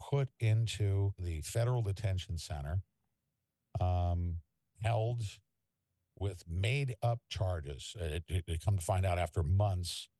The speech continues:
uh, we found out that they just fabricated a three oh two report. They were upset about my coverage in Bundy Ranch in twenty fourteen. Um, they indicted me under false pretenses, and they held me for six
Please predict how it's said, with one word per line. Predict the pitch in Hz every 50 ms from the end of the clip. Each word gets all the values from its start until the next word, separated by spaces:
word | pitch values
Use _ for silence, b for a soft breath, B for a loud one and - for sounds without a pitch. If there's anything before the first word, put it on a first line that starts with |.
| _ _ _ _ _ _ _ _ _ -
uh, | 87 90 90 90 90 87 87 90 92 - -
we | 95
found | 90 - - 101 87 92
out | 101 95 95 -
that | - 87
they | 92 98 98
just | 87 92 90 - -
fabricated | - - 85 82 98 101 101 - - 101 92 98 98
a | 95
three | 87 - - 101 98 95
oh | 95 98
two | 92 - - 95
report. | 92 95 92 85 - 98 104 104
They | - 98
were | 82 73
upset | 73 - - - - 92 95
about | 107 95 92 101 92
my | 87 87
coverage | 82 - 92 92 87 95 90 82
in | 90 87 85
Bundy | 85 95 92 95 90
Ranch | 90 95 95 92 90 -
in | - -
twenty | - 90 95 92
fourteen. | 87 - 95 98 95 87 - 95 95 101 104 98 - _ _ _ _ _ _ _ _ _ _ _ _ -
Um, | 87 87 87 87 87 87 85 82 82 82 - - _ _ _ -
they | 90 87 87 87 -
indicted | 90 85 82 78 76 - 92 101 107 107 107 101
me | 101 101
under | 101 101 95 85
false | 80 - - 92 90 92 95 90 -
pretenses, | - - 95 98 98 - - 95 95 101 - - 113 107 - - _ _ _ _ _ _ _ _ _ _ _ _ _ -
and | 85 87 90 92 90 87 87 - -
they | 87 85 82 76
held | 65 - - 107 107 110 107
me | 107 117 120 113
for | 95 - - 87 90 85
six | - - - - 160 147 - - - - - -